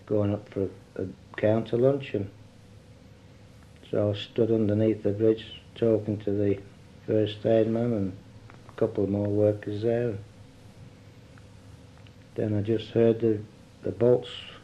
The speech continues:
going off and like machine gun fire.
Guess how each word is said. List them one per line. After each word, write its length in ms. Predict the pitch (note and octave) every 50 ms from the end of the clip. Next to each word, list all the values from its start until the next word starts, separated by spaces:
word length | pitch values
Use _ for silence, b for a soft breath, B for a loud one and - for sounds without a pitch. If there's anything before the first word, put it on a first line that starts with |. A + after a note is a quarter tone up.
| - -
going 320 | - A#2 G#2+ G#2 G#2 G#2
off 160 | G#2+ G#2+ G#2+ G#2 - - - -
and 200 | G#2+ G2 F#2+ - - - - - - - - - - - -
like 220 | A2+ A2 A2 -
machine 440 | A2 G2+ G2+ - - B2 B2 B2 A#2+
gun 200 | A2+ A#2+ A#2 A2+
fire. 540 | G#2+ A2 - A#2+ A#2+ B2+ C#3 C#3 C3+ A#2+ G#2